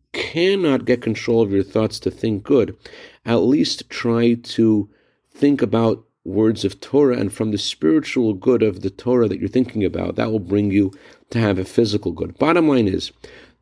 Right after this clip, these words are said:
the more you strengthen your trust in God in a way that it affects your thoughts, words, and actions, the quicker it will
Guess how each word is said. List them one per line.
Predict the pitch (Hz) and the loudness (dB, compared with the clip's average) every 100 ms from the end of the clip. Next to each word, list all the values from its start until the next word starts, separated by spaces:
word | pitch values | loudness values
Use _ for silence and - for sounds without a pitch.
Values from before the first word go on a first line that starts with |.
| _ _ - | _ _ -2
the | 113 | 0
more | 123 135 175 | 2 2 2
you | 202 180 | 2 0
strengthen | - 143 147 143 139 | 0 0 0 0 0
your | 117 | 0
trust | - - 123 - | -2 -6 -6 -6
in | 117 95 | -6 -4
God | 92 92 85 - _ _ - - | -6 -6 -12 -18 _ _ -8 0
in | 120 | 4
a | |
way | 123 165 | 4 2
that | 156 | 2
it | 131 | 2
affects | 107 104 - 139 - - - - | 0 -4 -6 -6 -6 -12 -12 -4
your | 101 98 98 | 0 0 -2
thoughts, | - 127 127 123 123 - - 104 | -4 0 0 0 -6 -14 -14 -8
words, | 95 113 123 117 | 0 2 2 0
and | 104 - | -4 -4
actions, | 107 - - 143 139 _ _ _ _ _ _ _ | -6 -6 -8 -8 -10 _ _ _ _ _ _ _
the | - 90 110 107 101 - _ _ - | -4 0 2 2 -2 -8 _ _ -2
quicker | 165 165 120 101 - | 0 2 0 0 -2
it | 113 - | -2 0
will | 110 104 101 95 | 2 2 2 -2